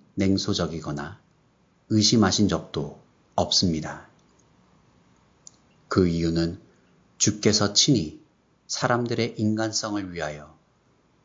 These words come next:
무엇을 하실 수 있는지를 절대적으로 확신하셨기 때문입니다. 주님의 보호를 받는 자들은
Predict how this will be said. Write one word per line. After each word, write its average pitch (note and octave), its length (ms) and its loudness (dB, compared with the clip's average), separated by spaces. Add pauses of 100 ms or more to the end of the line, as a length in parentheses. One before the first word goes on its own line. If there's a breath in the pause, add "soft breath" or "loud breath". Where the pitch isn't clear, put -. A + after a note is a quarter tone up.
무엇을 F#2 420 2
하실 - 300 0
수 - 180 -2
있는지를 D#2+ 680 -2 (640)
절대적으로 E2 880 2 (560)
확신하셨기 G2 1000 0 (100)
때문입니다. F2+ 680 -2 (2250)
주님의 A2 540 6
보호를 F#2+ 500 2
받는 F2 400 -2
자들은 D2+ 500 -8